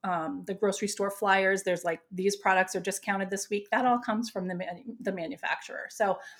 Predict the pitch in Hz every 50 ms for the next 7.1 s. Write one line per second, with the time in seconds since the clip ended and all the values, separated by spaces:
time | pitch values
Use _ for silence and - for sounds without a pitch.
0 | - - - _ _ _ _ _ 277 262 254 247 226 226 247 262 269 269 262 254
1 | 240 233 - 226 202 190 175 170 160 151 165 190 196 - - - - _ - _
2 | _ - - 233 214 202 196 185 - - - 220 214 214 214 208 202 202 196 196
3 | 196 185 170 156 156 - - _ _ 226 196 196 196 196 196 196 196 196 202 202
4 | - 202 185 175 - - - - - - 214 180 170 170 185 - - - - 214
5 | 190 180 196 196 190 185 202 208 208 - 214 208 202 202 - 185 170 170 180 -
6 | - 175 170 - - 185 175 165 175 208 240 254 254 254 - 170 156 151 170 190
7 | -